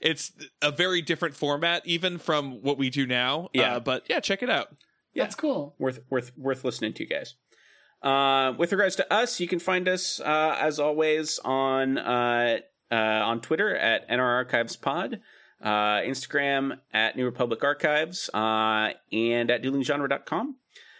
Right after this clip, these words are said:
Speaker 2: Um, join the Patreon, hear all the extra, uh, really cool, uh, um,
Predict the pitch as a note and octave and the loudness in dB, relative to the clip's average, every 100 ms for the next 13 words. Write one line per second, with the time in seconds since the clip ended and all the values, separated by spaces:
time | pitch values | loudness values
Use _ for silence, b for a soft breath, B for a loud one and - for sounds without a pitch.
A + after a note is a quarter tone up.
0 | B B - A2+ A2+ A2+ A2+ A2+ A2+ - | B B -2 2 2 2 2 2 -2 -4
1 | A#2+ D3+ D3+ - D#3+ - E3+ F3 F3 D3+ | 0 0 0 0 0 2 2 2 2 0
2 | C#3 C#3+ C#3+ C3+ - D3 - - C#3+ C#3 | 2 2 4 2 2 0 -2 0 2 2
3 | C3+ B2+ B2 B2 C3+ C3+ - D3+ C#3+ C#3 | 2 2 2 2 0 -2 -2 0 2 2
4 | C3 - B2+ B2+ B2 B2 A#2+ A#2+ A#2+ - | 0 2 2 2 4 4 4 2 0 -6
5 | - A#2 A2+ A2+ A2 A2 A2 | -4 0 2 2 0 -2 -4